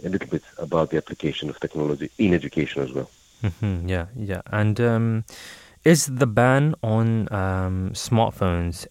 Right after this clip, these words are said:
Speaker 2: aimed at all schools in the world? Um, you know, but ma-, many of them still ignore this warning. And, you know, what do you think about this?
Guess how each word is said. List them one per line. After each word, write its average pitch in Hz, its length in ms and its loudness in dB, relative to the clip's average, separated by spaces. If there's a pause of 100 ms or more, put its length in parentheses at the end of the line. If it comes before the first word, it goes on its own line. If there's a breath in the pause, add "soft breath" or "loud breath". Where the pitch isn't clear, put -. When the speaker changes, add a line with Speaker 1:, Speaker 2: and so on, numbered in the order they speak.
(100)
Speaker 2:
aimed 117 320 4
at 107 220 2 (240)
all 139 240 4
schools 139 580 -2
in 104 140 4
the 95 100 4
world? 120 380 2 (420 soft breath)
Um, 98 720 0 (160)
you 92 140 -4
know, 87 180 -6
but 92 240 0
ma-, 107 220 4
many 120 300 6
of 104 140 4
them 107 200 4
still 123 380 2
ignore 104 360 4
this 104 320 -4
warning. 95 500 2
And, 92 220 -2
you 95 140 -2
know, 85 200 -6 (140)
what 104 320 2 (560)
do 107 100 -2
you 98 520 0
think - 340 -2
about 87 260 -6
this? - 440 -16